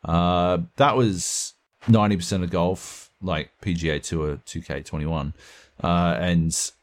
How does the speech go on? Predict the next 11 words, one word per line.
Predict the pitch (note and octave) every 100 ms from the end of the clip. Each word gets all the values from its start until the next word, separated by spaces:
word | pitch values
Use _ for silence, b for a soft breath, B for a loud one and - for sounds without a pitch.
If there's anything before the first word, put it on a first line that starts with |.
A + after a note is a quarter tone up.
| _
like, | F#2+ D#2+ D#2+ - - -
a | E2+ E2 E2
good | - G2+ F2
deal | F#2+ F#2 D#2 C#2+
of | D2+ D#2+ -
party | F2 F2 F2+
animals | E2 D#2 D#2 D#2+
as | D#2
well | F2+ E2
was | D#2 D#2
just | D#2+ - -